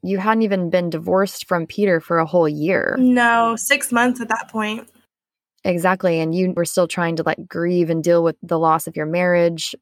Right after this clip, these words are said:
Speaker 1: plus all the trauma and abuse that you suffered through that. Then six months later, you're in a completely different type of abusive relationship, but still had the same feelings. I mean, it's crazy.
Speaker 2: Exactly. It's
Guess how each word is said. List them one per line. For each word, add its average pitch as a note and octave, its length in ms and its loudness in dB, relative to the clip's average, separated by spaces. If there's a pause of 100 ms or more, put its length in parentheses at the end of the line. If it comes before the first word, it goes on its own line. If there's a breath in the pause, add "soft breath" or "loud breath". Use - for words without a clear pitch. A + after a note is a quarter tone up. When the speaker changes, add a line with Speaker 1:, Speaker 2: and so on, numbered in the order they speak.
Speaker 1:
plus F3+ 380 -2
all E3 280 2
the E3+ 140 0
trauma E3 600 0
and D#3 80 -2
abuse D#3+ 400 -2
that - 120 -8
you D#3+ 100 -4
suffered D#3+ 400 -4
through D3+ 340 -6
that. D#3 460 2 (600)
Then F3 380 -2
six - 300 -4
months E3 220 -6
later, E3+ 280 4
you're D#3 240 0
in D3+ 180 -4 (440)
a E3 100 -2
completely E3 440 -2
different A#3 500 0
type E3+ 200 -4
of D#3+ 80 -8
abusive D#3 400 -2
relationship, D3+ 880 -2
but F3 220 -4
still F#3 420 2
had F3 240 0
the E3+ 80 0
same D#3+ 280 -4
feelings. D#3 600 -2
I F3+ 40 0
mean, D#3 200 -2
it's - 180 -8
crazy. E3 540 -2
Speaker 2:
Exactly. G3+ 800 -8 (160)
It's A#3 540 -4